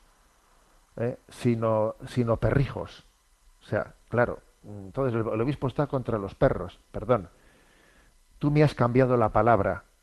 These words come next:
Yo he dicho, "Lo malo no es tener perros, sino perrijos". ¿Eh? Entonces el, el medio de comunicación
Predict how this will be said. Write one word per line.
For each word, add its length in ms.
Yo 240
he 60
dicho, 400
"Lo 140
malo 220
no 120
es 80
tener 320
perros, 400
sino 220
perrijos". 680
¿Eh? 120
Entonces 400
el, 340
el 140
medio 180
de 60
comunicación 560